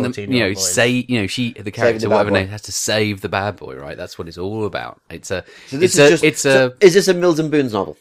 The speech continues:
Speaker 2: yeah,
Speaker 3: This is a, this is
Speaker 2: effectively,
Speaker 3: a
Speaker 2: it's a ramp, it's a amped up Mills and Boon.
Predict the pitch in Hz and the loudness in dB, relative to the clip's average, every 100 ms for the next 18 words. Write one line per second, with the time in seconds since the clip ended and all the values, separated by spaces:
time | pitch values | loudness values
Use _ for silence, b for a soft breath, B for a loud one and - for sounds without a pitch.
0 | _ 131 156 - 139 131 139 131 156 - | _ -4 -4 -2 0 2 2 2 0 0
1 | 147 131 135 80 80 - 120 - 120 104 | -2 0 -2 0 -2 -4 -6 0 0 2
2 | 131 143 131 - 104 110 - 123 131 - | 0 -2 -4 -8 -4 -4 0 -2 -2 -8
3 | 98 82 - - - _ _ _ - 98 | -8 -8 -10 -16 -20 _ _ _ -10 -8
4 | 98 90 90 82 80 76 78 | -8 -10 -8 -6 -6 -8 -10